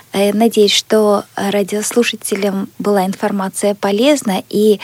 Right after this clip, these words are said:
они обязательно придут на, э, ваш факультет, и даже если было мало звонков и писем, я думаю, что очень много ещё будет,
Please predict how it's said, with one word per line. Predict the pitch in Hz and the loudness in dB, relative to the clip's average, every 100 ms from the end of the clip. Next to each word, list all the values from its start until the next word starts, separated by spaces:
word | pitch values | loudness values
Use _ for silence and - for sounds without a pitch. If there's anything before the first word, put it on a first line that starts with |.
| - - - - - | -6 -6 -4 -4 -4
они | 190 196 214 226 220 | -4 -2 2 2 2
обязательно | - 214 214 240 233 196 190 | 0 0 2 2 0 -4 -4
придут | - 208 202 220 214 202 - - - | -2 -2 2 2 2 -2 -10 -14 -8
на, | 185 185 185 - | -6 -4 -6 -6
э, | 185 180 180 - | -6 -6 -8 -8
ваш | 185 185 - | -4 -4 -4
факультет, | 202 - 190 185 - 247 294 302 - | -8 -6 -6 -6 -6 0 0 0 -4
и | 214 - 190 190 190 - - - - | -6 -4 -4 -2 -4 -8 -8 -8 -2
даже | 214 214 214 | 2 4 2
если | 196 202 - 208 196 - - | 0 -2 0 0 0 -4 0
было | 208 190 196 - | 2 2 -2 -4
мало | 196 220 214 185 180 | 0 2 2 0 -4
звонков | 175 196 208 202 190 175 - | -4 -4 -4 -4 -4 -4 -8
и | 190 | -6
писем, | 247 262 - 185 | -2 -2 -2 -6
я | 180 | -6
думаю, | 185 190 190 190 | -6 -6 -4 -4
что | 196 - 196 | -4 0 0
очень | 202 - 214 | 0 -2 -2
много | 214 208 208 | -4 -2 -2
ещё | 208 214 | -2 -4
будет, | 208 208 208 202 | -2 -2 0 -2